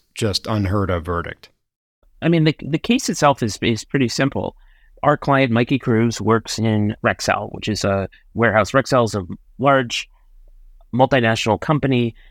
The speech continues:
Speaker 2: And basically, you have to think of them almost like a Home Depot for electricians that sells light bulbs and associated electrical products. One of their biggest distributors is Philips North America. They make all the light bulbs. And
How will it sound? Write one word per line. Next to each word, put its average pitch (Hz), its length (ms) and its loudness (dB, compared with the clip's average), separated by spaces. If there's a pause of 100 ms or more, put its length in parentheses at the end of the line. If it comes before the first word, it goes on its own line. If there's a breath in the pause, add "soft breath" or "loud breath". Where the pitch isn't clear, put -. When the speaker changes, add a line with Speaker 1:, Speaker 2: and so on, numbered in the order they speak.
(120 soft breath)
Speaker 2:
And 151 100 -2
basically, 160 360 0
you 120 60 4
have 120 100 0
to 110 80 -2
think 117 180 0
of 104 100 0
them 101 260 0
almost 104 280 0
like 101 140 0
a 90 40 -2
Home 127 220 0
Depot 101 440 0
for 101 360 0
electricians 98 840 -6
that 95 280 0 (380)
sells 104 420 0
light 98 240 0
bulbs 92 440 -4
and 90 180 -2
associated 90 720 -4
electrical 92 500 -10
products. 87 600 -6 (500)
One 143 160 4
of 135 60 2
their 127 80 4
biggest 123 480 0
distributors 113 600 2
is - 320 -4
Philips 139 400 0
North 104 240 0
America. 92 460 -4
They 104 80 -2
make 95 200 -2
all 98 60 2
the 104 80 -2
light 131 200 2
bulbs. 135 320 2 (400)
And 107 540 2